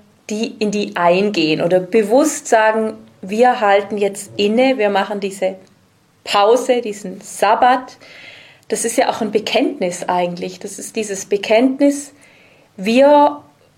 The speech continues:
orientieren uns an diesem Schöpfer, der diesen sechs plus einen Tag <laughs> geschaffen hat. Und es ist das Bekenntnis zu diesem Schöpfer, aber auch dieses Bekenntnis,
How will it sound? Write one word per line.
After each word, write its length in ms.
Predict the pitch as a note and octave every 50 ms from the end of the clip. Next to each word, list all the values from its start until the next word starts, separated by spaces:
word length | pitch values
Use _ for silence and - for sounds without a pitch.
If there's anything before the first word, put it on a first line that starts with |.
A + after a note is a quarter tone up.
| _ _ _ _ _ _ _ _ _ _ _ _ _ _ _ _ - - _ _ -
orientieren 640 | A#3 A3 A3 A3 G#3+ G#3+ G#3 - A#3+ A#3 A#3+ B3+ C4
uns 200 | B3+ B3 B3+ -
an 140 | - G#3
diesem 360 | F#3+ G3+ G3+ - - F#3 F#3 F#3+
Schöpfer, 640 | - - - F#3+ - G3 - - - D4 E4 - - - - _ _ _ _ _ _ _ _ _ _ _ _ -
der 160 | G3 F#3+ F#3
diesen 500 | F3 F3+ F3 - - F3+ F3+ F#3+ - - - - _ _ _ _ _
sechs 400 | - - - G#3+ A3 A3+ - -
plus 320 | - - G#3 G3+ - - -
einen 400 | F#3 F#3+ G3 G#3 G#3 G3+ G3 G3
Tag 340 | - - F#3+ G3+ G#3+ C4 C4 B3+ - B3+ B3+ - - - - - -
<laughs> 460 | - - - - - - _ _ -
geschaffen 580 | - A3+ - - A3 G#3+ A#3 - - D4 C4+
hat. 240 | C#4 D#4+ E4+ E4+ - - - - - - - _ _ _ _ -
Und 220 | A3+ A3+ A3+ A3 - - - - - _ _ _ _ _ _ -
es 140 | - A#3 A3+
ist 160 | A#3 A3+ -
das 80 | - G3
Bekenntnis 500 | - - G#3 - A3 G#3 G#3 G#3 G#3 G#3
zu 80 | - A3+
diesem 260 | G#3 G3+ - G#3 F#3+
Schöpfer, 600 | - - G3 G3+ G3 - - - C4 C4 C4 -
aber 200 | G3+ G3+ G#3 G#3
auch 80 | G#3
dieses 340 | - - G3+ - G3+ - -
Bekenntnis, 880 | - G3+ G3 - - G3+ G3+ A3+ A3+ A3+ - B3 A#3+ A#3 - - -